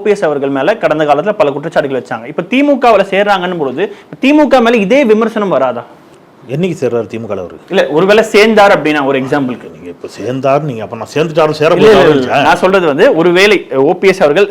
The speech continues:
Speaker 1: சேரார் பட்சத்துல
Speaker 2: அவர்
Speaker 1: இந்த மாதிரியான விமர்சனம்
Speaker 2: அவர் சேர
Speaker 1: திமுகவை
Speaker 2: போறதா,
Speaker 1: நோக்கி.
Speaker 2: அவர் சேர போறதா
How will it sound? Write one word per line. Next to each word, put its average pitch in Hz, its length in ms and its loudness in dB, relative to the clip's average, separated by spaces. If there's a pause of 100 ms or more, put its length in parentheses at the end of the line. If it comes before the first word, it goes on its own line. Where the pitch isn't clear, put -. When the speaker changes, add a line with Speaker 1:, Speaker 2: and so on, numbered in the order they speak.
Speaker 1:
சேரார் 160 420 4
பட்சத்துல 135 460 -2
Speaker 2:
அவர் 165 180 -2
Speaker 1:
இந்த 214 140 2
மாதிரியான 233 320 2
விமர்சனம் 220 340 0
Speaker 2:
அவர் 131 160 2
சேர 220 80 2
Speaker 1:
திமுகவை 190 240 4
Speaker 2:
போறதா, 143 220 2
Speaker 1:
நோக்கி. 127 160 -4
Speaker 2:
அவர் 123 140 -6
சேர 143 100 4 (100)
போறதா 139 160 2